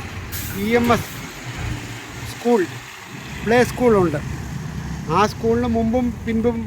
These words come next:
ഒരു ബമ്പ് വെക്കാം. എന്നാൽ ഈ ബ-, സ്കൂൾ കഴിഞ്ഞിട്ട് ഏകദേശം കുറേ ദൂരം കഴിഞ്ഞിട്ട് ഒരു ബമ്പുണ്ട്.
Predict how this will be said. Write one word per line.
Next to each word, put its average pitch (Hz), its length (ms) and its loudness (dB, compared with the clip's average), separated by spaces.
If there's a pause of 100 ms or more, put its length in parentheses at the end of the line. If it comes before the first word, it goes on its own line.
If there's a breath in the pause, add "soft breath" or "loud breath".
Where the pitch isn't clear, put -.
(120)
ഒരു 226 120 -2
ബമ്പ് 226 300 4
വെക്കാം. 202 340 4 (800)
എന്നാൽ 208 340 4 (1400)
ഈ 208 120 0 (120)
ബ-, 208 260 -2 (240)
സ്കൂൾ 220 320 -2 (140)
കഴിഞ്ഞിട്ട് 220 480 2 (760)
ഏകദേശം 233 380 2 (480)
കുറേ 220 260 4
ദൂരം 240 240 2
കഴിഞ്ഞിട്ട് 220 420 4 (880)
ഒരു 233 160 4
ബമ്പുണ്ട്. 202 400 2